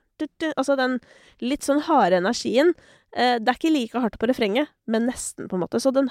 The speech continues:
har veldig mye sånn deilig pop-elementer i seg også, denne låta her. Ehm, og Michelle Ullestad er jo også en artist som har, eh, truffet i hjertet mitt, eh,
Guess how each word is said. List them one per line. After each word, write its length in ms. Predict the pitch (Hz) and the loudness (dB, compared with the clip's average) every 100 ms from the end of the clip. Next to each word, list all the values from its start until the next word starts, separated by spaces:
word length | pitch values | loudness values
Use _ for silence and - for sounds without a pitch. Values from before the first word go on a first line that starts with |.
| - | 0
har 240 | 269 277 | 2 4
veldig 240 | 285 214 233 | 4 2 0
mye 120 | 233 | 0
sånn 180 | 240 233 - _ | -2 -6 -10 _
deilig 500 | 294 247 202 175 196 - | 0 0 -2 -4 -4 -2
pop-elementer 720 | 202 - 196 202 185 180 190 | -6 -6 -4 -2 -4 -4 -4
i 40 | 190 | -4
seg 160 | 214 180 | -4 -6
også, 180 | 214 | -4
denne 240 | 208 202 190 | -4 -2 -4
låta 220 | 180 185 | -6 0
her. 160 | 233 415 - - - - - _ - | 4 4 0 -18 -20 -20 -20 _ -2
Ehm, 380 | 233 233 233 240 | 4 4 4 2
og 80 | 254 | 0
Michelle 280 | 269 277 247 214 | 2 4 4 2
Ullestad 400 | 165 254 285 - | 2 4 4 4
er 240 | 190 185 | 0 0
jo 100 | 220 196 | 0 -4
også 160 | 196 | -4
en 80 | 208 | -6
artist 420 | - 311 440 - | 0 0 0 -2
som 220 | - 262 226 | -2 0 4
har, 240 | 226 247 - _ _ _ _ _ _ _ _ - | 6 4 2 _ _ _ _ _ _ _ _ -8
eh, 120 | - 226 | -4 0
truffet 400 | 277 - 202 - | -2 -2 -6 0
i 80 | 254 | 0
hjertet 240 | 254 208 | 0 -6
mitt, 280 | 185 - - | -6 -6 -2
eh, 280 | 185 185 | 0 0